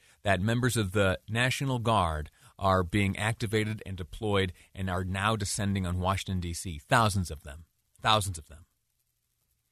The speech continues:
And this letter is designed, uh, to, uh, remind them of their duty and to thank them for their commitment to the constitutional process. The letter continues. Again, this is signed by the Joint Chiefs of Staff,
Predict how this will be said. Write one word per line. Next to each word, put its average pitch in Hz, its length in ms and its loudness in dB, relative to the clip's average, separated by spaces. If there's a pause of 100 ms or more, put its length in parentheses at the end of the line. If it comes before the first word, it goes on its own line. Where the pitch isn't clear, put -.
(260)
And 98 140 -2
this 101 160 2
letter 98 380 6 (260)
is 101 160 -2
designed, 98 580 0 (220)
uh, 92 380 0
to, 104 500 0 (320)
uh, 90 120 -4
remind 104 400 2
them 127 120 0
of 117 140 0
their 110 140 2
duty 104 440 0 (200)
and 87 120 -6
to 82 80 -10
thank 107 380 0
them 107 180 2
for 104 200 -2
their 98 120 2
commitment 98 560 -4
to 95 380 -2
the 90 80 -10
constitutional 95 720 -6
process. 80 580 -10 (100)
The 113 60 -4
letter 151 160 6
continues. 120 560 -2
Again, 107 280 0
this 113 180 -2
is 120 80 -4
signed 123 380 0
by 107 160 2
the 92 80 -6
Joint 110 260 -4
Chiefs 117 220 -4
of 98 80 -6
Staff, 117 420 2